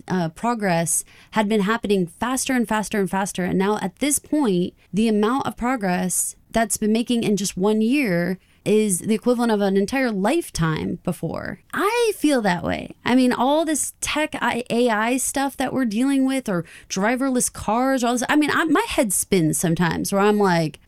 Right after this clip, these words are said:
I feel like we kinda live in the future, but also, like, a very messed up <laughs> future. <laughs> And, like, somehow we're supposed to be, like, happy and excited about a lot of these things, but they feel dangerous and like they're taking away something from our current life.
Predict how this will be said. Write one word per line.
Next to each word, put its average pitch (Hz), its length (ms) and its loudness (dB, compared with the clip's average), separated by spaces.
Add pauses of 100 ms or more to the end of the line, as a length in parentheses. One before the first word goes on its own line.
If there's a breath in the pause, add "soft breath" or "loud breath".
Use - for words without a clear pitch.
I 415 280 2
feel 240 220 4
like 208 220 4
we 175 180 4
kinda 302 420 2
live 208 180 2
in 180 100 2
the 165 80 2
future, 185 340 0
but 196 120 -4
also, 381 480 0
like, 294 200 0
a 202 40 2
very 220 440 0
messed 170 580 2
up 180 220 -2
<laughs> - 340 -6
future. - 800 4
<laughs> - 300 -8
And, 285 180 4
like, 269 280 2 (180 loud breath)
somehow 311 440 4
we're 311 120 2
supposed 240 580 2
to 254 80 2
be, 214 220 2
like, 170 300 0
happy 214 480 0
and 190 80 2
excited 220 440 0
about 240 240 -2
a 233 60 -2
lot 233 160 -2
of 240 80 -2
these 233 180 0
things, 247 280 0
but - 180 -6
they 220 140 0
feel 254 640 0 (420 loud breath)
dangerous 370 840 0
and 220 160 2
like 190 240 2
they're 156 180 0
taking 370 480 -2
away 269 480 0
something 392 440 0
from 302 200 2
our 185 120 0
current 277 460 -2
life. 359 540 -6